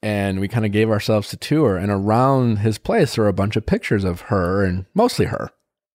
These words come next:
and some of them. And we were just looking, and we kinda looked at each other without saying anything, be like, "Who, is this her?"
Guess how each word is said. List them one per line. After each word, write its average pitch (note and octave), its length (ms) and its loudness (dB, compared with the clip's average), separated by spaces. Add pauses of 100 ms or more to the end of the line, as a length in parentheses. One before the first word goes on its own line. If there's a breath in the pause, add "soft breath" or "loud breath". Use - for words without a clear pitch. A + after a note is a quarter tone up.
(540)
and C#3+ 80 -4
some D#3 160 0
of F2 100 -4
them. A1 260 -8 (720 loud breath)
And D#3+ 140 0
we G3 80 4
were A#3 120 2
just D4 140 -2
looking, C4 320 2
and E3 100 4
we D3+ 80 4
kinda C4 220 -2
looked F#3 240 0
at - 60 -8
each F#3+ 180 -2
other C#3+ 120 2
without C#3+ 280 0
saying A3+ 220 2
anything, F#3+ 160 4
be B2+ 60 4
like, A2 120 0
"Who, - 140 -18 (1600)
is D3+ 240 -4
this D#4 260 -4
her?" E4 400 -4